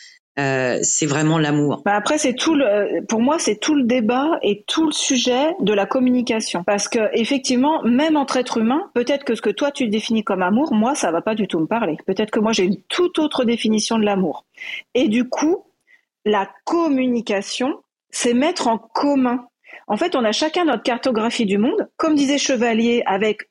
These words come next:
Speaker 2: tous nos bagages qu'on a ramenés, avec toutes nos expériences, avec ce qu'on a entendu, ce qu'on a perçu, sans même s'en rendre compte, parce que je n'insisterai jamais assez, mais il y a quand même une bonne dose d'inconscient dans tout ça. Donc bref, en tout cas, on vient bien de quelque part et on arrive avec tout ça.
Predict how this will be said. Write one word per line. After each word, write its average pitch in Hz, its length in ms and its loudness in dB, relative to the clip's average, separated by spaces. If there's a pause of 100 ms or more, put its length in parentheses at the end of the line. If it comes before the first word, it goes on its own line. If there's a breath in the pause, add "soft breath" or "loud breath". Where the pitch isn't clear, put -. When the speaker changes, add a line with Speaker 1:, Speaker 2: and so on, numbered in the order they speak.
(120)
Speaker 2:
tous 381 300 2
nos 285 160 2
bagages 247 520 0
qu'on 214 140 -2
a 202 80 0
ramenés, 233 460 0
avec 190 260 0
toutes 285 200 -2
nos 240 80 2
expériences, 269 800 0
avec 202 200 0
ce - 60 -12
qu'on 220 160 0
a 202 40 2
entendu, 240 340 2
ce - 40 -10
qu'on 226 140 0
a 208 80 0
perçu, 247 280 0
sans 254 200 0
même 294 160 2
s'en 277 140 -2
rendre 233 240 2
compte, 247 220 0
parce 185 140 -2
que 190 80 0 (460 loud breath)
je 190 140 2
n'insisterai 269 600 2
jamais 240 240 2
assez, 240 220 0
mais 226 60 2
il - 20 2
y 190 40 2
a 185 40 -4
quand 233 100 0
même 269 140 2
une 247 120 4
bonne 240 200 2
dose 240 160 2
d'inconscient 226 420 0
dans 180 140 0
tout 202 100 -2
ça. 294 220 0 (360 loud breath)
Donc 240 220 2
bref, 208 400 0
en 226 80 2
tout 254 140 0
cas, 311 240 0
on 233 40 0
vient 226 160 2
bien 233 160 0
de 220 60 -2
quelque 214 220 0
part 339 200 0
et 277 80 2
on 233 120 2
arrive 262 260 2
avec 196 240 0
tout 208 120 -8
ça. 339 200 0